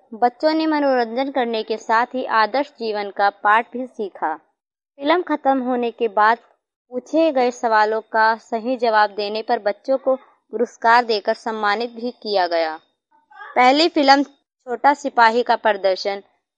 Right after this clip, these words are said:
प्राथमिक विद्यालय बसंतपुर में हुआ। इसे एक सौ बयालीस बच्चों ने देखा। फिल्म देखकर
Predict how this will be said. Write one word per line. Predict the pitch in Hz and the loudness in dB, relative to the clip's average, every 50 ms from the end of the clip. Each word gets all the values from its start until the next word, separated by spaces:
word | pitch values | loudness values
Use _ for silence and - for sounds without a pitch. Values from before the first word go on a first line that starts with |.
| _ _ | _ _
प्राथमिक | - 240 233 233 233 - 277 302 294 | 0 2 2 2 2 -2 -4 -4 -2
विद्यालय | 269 269 220 208 226 214 214 208 214 220 | -2 -2 0 2 4 4 4 4 4 2
बसंतपुर | 208 214 214 - 240 247 240 _ - 247 233 | 2 0 -2 -2 -6 -6 -6 _ -2 -2 -2
में | 233 240 233 233 | -2 -4 -6 -8
हुआ। | 208 202 190 185 180 185 190 _ _ _ _ _ _ _ _ _ _ _ - | -8 -6 -4 -4 -4 -4 -8 _ _ _ _ _ _ _ _ _ _ _ -14
इसे | 247 330 - 339 339 | -12 -6 -4 -2 0
एक | 311 277 | 0 -2
सौ | - - 330 320 | -2 -2 -2 0
बयालीस | 254 247 240 226 220 226 233 285 285 254 | 2 2 2 4 2 2 0 -2 -4 -2
बच्चों | 240 226 - - 226 220 | -4 -4 -4 -4 -6 -4
ने | 220 240 247 | -4 -4 -6
देखा। | 208 214 185 - - - 170 156 165 _ _ _ _ _ _ _ _ _ _ _ _ _ _ _ _ _ _ _ _ _ _ _ _ _ - | -4 -6 -8 -8 -6 -8 -8 -8 -8 _ _ _ _ _ _ _ _ _ _ _ _ _ _ _ _ _ _ _ _ _ _ _ _ _ -8
फिल्म | 240 233 220 220 214 220 220 220 | -4 -2 0 0 -2 -2 -2 0
देखकर | 220 240 277 269 _ - 277 269 277 269 | 2 2 0 0 _ 0 2 2 2 0